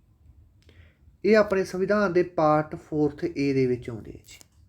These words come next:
ਠੀਕ ਹੈ, ਜਿਹੜੇ ਨਾਲ ਫੈਕਟ ਲਿਖਾਈ ਜਾਂਦੇ, ਇਹ ਵੀ ਜ਼ਰੂਰੀ ਹੈਗੀ। ਚਲੋ, ਇਸ ਤੋਂ ਬਾਅਦ ਗੱਲ ਕਰਦੇ ਹਾਂ ਜੀ ਆਪਾਂ ਆਇਰਲੈਂਡ ਦੀ। ਕਿਹਦੀ ਜੀ? ਆਇਰਲੈਂਡ ਦੀ ਗੱਲ ਕਰਦੇ ਹਾਂ ਰਾਜੇ।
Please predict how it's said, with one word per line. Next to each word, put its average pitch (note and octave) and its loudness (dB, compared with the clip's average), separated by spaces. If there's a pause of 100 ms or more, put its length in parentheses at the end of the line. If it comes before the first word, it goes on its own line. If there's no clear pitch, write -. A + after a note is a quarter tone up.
(120)
ਠੀਕ - -10
ਹੈ, F#3+ 0
ਜਿਹੜੇ E3+ 4
ਨਾਲ F3+ 2
ਫੈਕਟ D#3 -4
ਲਿਖਾਈ D#3 0
ਜਾਂਦੇ, E3 0
ਇਹ F#3+ 2
ਵੀ G3+ -2
ਜ਼ਰੂਰੀ B2+ -4
ਹੈਗੀ। C3 -2
ਚਲੋ, - -14 (1300)
ਇਸ F#3+ -4
ਤੋਂ C4 4
ਬਾਅਦ B3 4
ਗੱਲ G3 6
ਕਰਦੇ E3+ 0
ਹਾਂ E3+ 0
ਜੀ G3 -2
ਆਪਾਂ F3+ -4
ਆਇਰਲੈਂਡ E3 2
ਦੀ। G#2+ -18 (760)
ਕਿਹਦੀ D3+ -4
ਜੀ? G3 -4 (100)
ਆਇਰਲੈਂਡ F3 4
ਦੀ C#3 -2
ਗੱਲ C3 2
ਕਰਦੇ B2 -4
ਹਾਂ B2+ -8
ਰਾਜੇ। C3+ -12